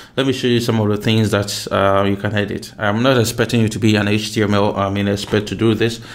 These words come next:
but, um, just some of the things that you can customize. As I said, in your working environment, you'll not be the one, um, creating the H T M L files or the C S S files or JavaScript files. It's the work of the software engineers in the company.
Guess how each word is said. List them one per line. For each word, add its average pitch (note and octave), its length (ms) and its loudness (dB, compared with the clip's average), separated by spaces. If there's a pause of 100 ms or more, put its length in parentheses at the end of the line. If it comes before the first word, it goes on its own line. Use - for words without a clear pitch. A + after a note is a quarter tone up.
(140)
but, A2 160 -2
um, G#2+ 480 4 (280)
just C3 280 2
some B2 260 2
of G#2+ 100 2
the G2+ 80 -2
things A2 280 0
that G#2 100 2
you G#2 60 2
can G2+ 180 -2
customize. G2+ 580 0
As A2 140 0
I G#2+ 60 2
said, G#2+ 360 0 (320)
in A#2+ 80 0
your A2 120 2
working A#2+ 280 0
environment, A2+ 640 0
you'll G#2+ 120 0
not A#2+ 160 0
be A2+ 160 0
the G#2+ 100 0
one, G#2+ 520 -4
um, G2 500 -2
creating A#2+ 460 2
the - 340 0
H A2 240 -2
T A2+ 80 2
M G#2+ 100 2
L G#2 100 2
files G#2 460 0
or G2+ 180 2
the G2+ 260 -2
C A2+ 220 -2
S G#2+ 120 0
S G#2 120 0
files G2+ 380 0
or G#2 120 -2
JavaScript G#2 600 -2
files. - 360 -6 (340)
It's G#2+ 160 -4
the A2+ 80 0
work A#2+ 220 0
of G2+ 140 -2
the G#2 120 0
software G#2+ 380 0
engineers G2+ 480 0
in G2+ 80 0
the G2+ 100 -2
company. G2 400 -4